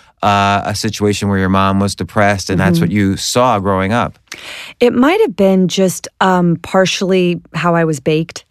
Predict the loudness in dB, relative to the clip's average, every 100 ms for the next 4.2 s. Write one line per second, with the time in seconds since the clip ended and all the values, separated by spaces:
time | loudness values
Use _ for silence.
0 | -4 0 2 2 0 -2 -2 0 -2 -2
1 | -2 0 0 -2 -2 -2 0 0 0 0
2 | -4 -14 -20 -14 0 2 2 0 -2 0
3 | 0 0 0 -2 -6 -20 -20 -20 -10 -2
4 | 0